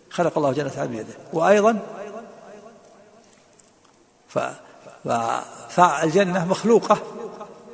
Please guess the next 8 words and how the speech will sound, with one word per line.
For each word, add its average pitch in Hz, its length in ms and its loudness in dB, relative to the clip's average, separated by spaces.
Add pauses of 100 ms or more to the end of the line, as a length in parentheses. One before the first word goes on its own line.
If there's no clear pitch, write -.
(1040)
لأن 135 240 -4
كل 165 240 -2
ما 131 80 0
سوى 131 200 -4
الله 117 200 -2
مخلوق، - 460 -10 (2750)
والجنة 131 500 2
والنار 139 800 2